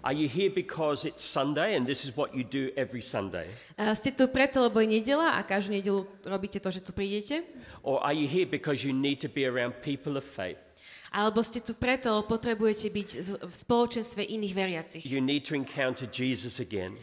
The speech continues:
Speaker 2: Lebo chcete opäť stretnúť Ježiša.
Speaker 1: You need to know the peace of God in your heart.
Speaker 2: Lebo opäť potrebujete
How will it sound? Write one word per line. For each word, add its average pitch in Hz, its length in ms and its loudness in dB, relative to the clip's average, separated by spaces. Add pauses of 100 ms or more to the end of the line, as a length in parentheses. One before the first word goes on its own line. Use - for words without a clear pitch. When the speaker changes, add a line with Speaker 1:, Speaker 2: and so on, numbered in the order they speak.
(160)
Speaker 2:
Lebo 202 240 -2
chcete 220 400 -2
opäť 220 320 0
stretnúť 220 320 -4
Ježiša. 190 420 0 (140)
Speaker 1:
You 120 80 0
need 131 240 2
to 143 60 0
know 131 100 2
the 123 80 -4
peace - 320 -6
of 107 160 -10
God 107 240 0
in 98 80 -2
your 104 160 0
heart. 101 320 -2 (240)
Speaker 2:
Lebo 208 160 4
opäť 233 320 2
potrebujete 220 480 0